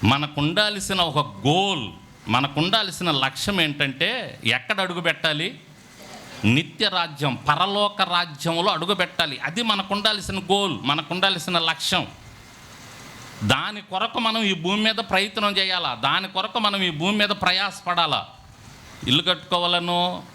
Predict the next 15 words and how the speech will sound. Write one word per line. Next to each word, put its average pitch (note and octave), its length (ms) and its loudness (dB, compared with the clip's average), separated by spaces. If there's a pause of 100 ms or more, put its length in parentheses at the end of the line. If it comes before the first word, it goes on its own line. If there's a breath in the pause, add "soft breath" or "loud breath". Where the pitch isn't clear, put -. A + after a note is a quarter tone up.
(100)
స్థలాలు E3 360 0
కొనాలనో, F3 560 0
పొలాలు E3+ 380 2
కొనాలనో, E3+ 680 0
ఆస్తులు D3+ 480 0
సంపాదించుకోవాలనో, E3+ 1300 0
ఇంకా D3 160 2
ఏదేదో F3+ 540 0
చేయాలనేది E3+ 640 0
కాదు D#3+ 280 0
లక్ష్యం D3+ 440 0
మనకి, C#3+ 320 2
క్రైస్తవులకి. C#3+ 760 0
అది C3 180 2
లోకస్తులకి, D3 880 0